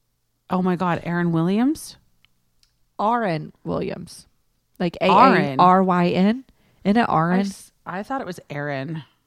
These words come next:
Speaker 2: Maybe it's Erin and I've been thinking her name's Aaron. Oh, well, that makes it even more annoying that she, <laughs> like, spells
Speaker 1: The
Speaker 2: it
Speaker 1: girl from, like,
Speaker 2: weird.
Speaker 1: Big Brother,
Speaker 2: No one's
Speaker 1: the
Speaker 2: in
Speaker 1: How the
Speaker 2: control of spelling their name, okay?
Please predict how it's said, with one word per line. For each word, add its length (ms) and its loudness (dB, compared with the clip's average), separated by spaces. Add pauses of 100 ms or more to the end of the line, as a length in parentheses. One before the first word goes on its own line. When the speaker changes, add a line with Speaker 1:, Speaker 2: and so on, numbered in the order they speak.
(360)
Speaker 2:
Maybe 400 -2
it's 280 -4
Erin 240 -4
and 140 -6
I've 140 -4
been 220 -4
thinking 380 -8
her 140 -4
name's 320 -6 (120)
Aaron. 600 -2 (600)
Oh, 100 6
well, 120 8
that 220 4
makes 280 -2
it 60 0
even 260 -2
more 200 -2
annoying 400 -6
that 160 2
she, 300 10
<laughs> 220 8
like, 440 4
spells 560 4
Speaker 1:
The 140 2
Speaker 2:
it 60 2
Speaker 1:
girl 260 8
from, 240 4
like, 220 6
Speaker 2:
weird. 100 -2
Speaker 1:
Big 200 4
Brother, 240 10
Speaker 2:
No 40 10
one's 120 10
Speaker 1:
the 40 6
Speaker 2:
in 60 8
Speaker 1:
How 180 10
the 80 8
Speaker 2:
control 760 8
of 200 4
spelling 480 2
their 140 0
name, 340 0
okay? 420 2